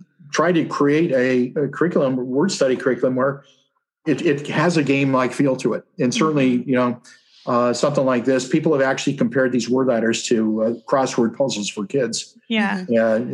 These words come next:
Speaker 1: know, they're, they have those same, sim-, many of the similar features, uh, of that for kids. So, uh, they're a lot of fun, and, and even if kids did nothing else and they have fun, it'd be worth it.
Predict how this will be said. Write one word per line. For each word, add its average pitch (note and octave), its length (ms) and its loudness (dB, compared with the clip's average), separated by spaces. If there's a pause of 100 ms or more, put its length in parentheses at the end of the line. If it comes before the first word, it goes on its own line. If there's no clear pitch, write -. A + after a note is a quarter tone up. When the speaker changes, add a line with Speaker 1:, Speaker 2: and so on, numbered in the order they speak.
Speaker 1:
know, A2+ 120 0
they're, A#2 180 0
they A#2+ 140 2
have A#2 160 0
those A2+ 420 -2
same, B2 180 0
sim-, C3 240 -2
many A#2+ 140 2
of A2 80 2
the G#2+ 80 -2
similar A2 320 0
features, A#2+ 460 -2
uh, - 40 -4
of A2 440 -4
that G#2+ 180 -4
for G#2+ 100 -6
kids. G#2+ 300 -6
So, C#3 260 -2 (500)
uh, - 260 0
they're G#3+ 160 2
a - 20 2
lot A#3+ 220 2
of F3+ 100 -2
fun, B2+ 200 2
and, A#2+ 160 0
and B2 300 0 (280)
even F#3+ 260 2
if F#3 300 -2
kids D#3 220 0
did C#3 120 2
nothing D3 260 2
else C#3 220 0
and B2+ 80 0
they A#2+ 60 2
have A#2 160 0
fun, C3+ 220 -2
it'd G#2 120 -2
be A2 80 -2
worth A2 300 -4
it. - 100 -6